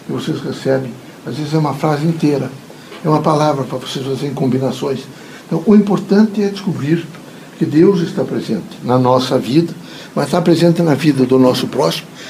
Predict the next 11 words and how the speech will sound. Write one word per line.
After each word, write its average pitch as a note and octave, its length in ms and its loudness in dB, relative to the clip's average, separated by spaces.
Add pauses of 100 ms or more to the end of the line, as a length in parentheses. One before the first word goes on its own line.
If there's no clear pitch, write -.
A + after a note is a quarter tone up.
(260)
e, G#3 220 6 (120)
consequentemente, E3+ 800 4
está F3 220 0
sempre G#3 400 4
nos E3+ 200 6
encaminhando D3+ 580 4 (200)
<coughs> - 180 -14
mensagens E3 880 2 (300)
para G3 120 6
nos F#3+ 180 6
transformar F#3 600 2